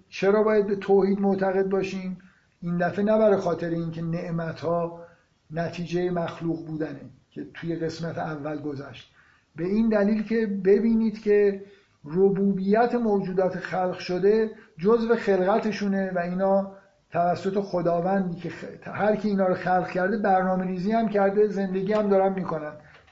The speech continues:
درخت رو خدایی که خلق کرده برنا-، الله برنامه ریزی کرده، میوه می‌ده، کسی دیگه این کارو نکرده. جهان بر اساس برنامهٔ خود... برنامهٔ الله، برنامهٔ خالق داره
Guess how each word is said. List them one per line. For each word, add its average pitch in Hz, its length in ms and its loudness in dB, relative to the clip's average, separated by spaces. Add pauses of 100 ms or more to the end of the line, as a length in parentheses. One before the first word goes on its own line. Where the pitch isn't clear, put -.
درخت 196 500 0
رو 208 280 4
خدایی 196 540 2
که 170 160 -8
خلق 170 340 -4
کرده 170 400 0
برنا-، 170 340 2 (360)
الله 180 640 2
برنامه 170 400 -2
ریزی 156 300 -8
کرده، 160 360 -6
میوه 165 340 -4
می‌ده، 147 360 -6 (580)
کسی 160 340 -10
دیگه 170 240 0
این 196 200 4
کارو 185 300 0
نکرده. 151 400 -6
جهان 175 600 0 (280)
بر 175 140 0
اساس 185 300 -2
برنامهٔ 175 520 2
خود... 170 260 -6 (480)
برنامهٔ 165 480 -6
الله، 165 520 -2
برنامهٔ 160 420 -8
خالق 160 560 -2
داره 147 180 -10